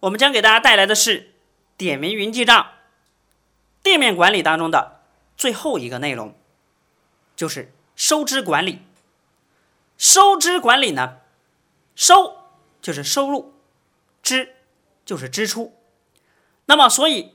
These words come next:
收支管理呢，就是收入管理和支出管理。这个呢，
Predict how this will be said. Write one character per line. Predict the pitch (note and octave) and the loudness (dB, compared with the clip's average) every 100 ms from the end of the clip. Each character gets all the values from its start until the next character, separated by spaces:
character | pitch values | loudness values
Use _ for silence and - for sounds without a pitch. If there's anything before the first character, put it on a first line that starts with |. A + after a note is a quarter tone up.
| _ | _
收 | - - F#4 | -4 0 0
支 | E4 | -2
管 | B3+ B3+ | 0 0
理 | A3 | 0
呢， | D3 B2+ _ _ _ _ | -4 -8 _ _ _ _
就 | E3+ | -10
是 | C#3+ C3+ - _ _ _ | -10 -12 -16 _ _ _
收 | - E4+ F#4+ | -8 -2 0
入 | F#4+ E3 | -2 -2
管 | B2 | -4
理 | C#3 - _ _ _ _ | -6 -12 _ _ _ _
和 | - C3 | -12 -10
支 | G3 | -10
出 | G#3+ G#3+ | -10 -10
管 | E3 B2+ | -6 -6
理。 | C3+ - _ _ _ _ _ _ _ _ _ _ _ _ _ _ _ _ _ _ - | -8 -16 _ _ _ _ _ _ _ _ _ _ _ _ _ _ _ _ _ _ -4
这 | F#4+ | 2
个 | E4 | 2
呢， | A#3 F3 - | 2 0 -4